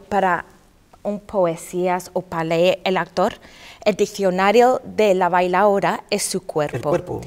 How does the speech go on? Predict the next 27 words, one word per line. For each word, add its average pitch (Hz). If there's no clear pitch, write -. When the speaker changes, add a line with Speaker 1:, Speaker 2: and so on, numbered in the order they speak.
Speaker 1:
Entonces, 208
por 202
eso 254
insistimos 233
la 214
de 190
perfeccionar 214
y 226
tener 208
una 247
buena 208
técnica. 151
No, 285
no 277
sola, 330
no 254
para 311
transmitir 226
emociones, 190
eso 214
lo 247
va 233
a 240
hacer 240
con 202
tu 180
ser, 165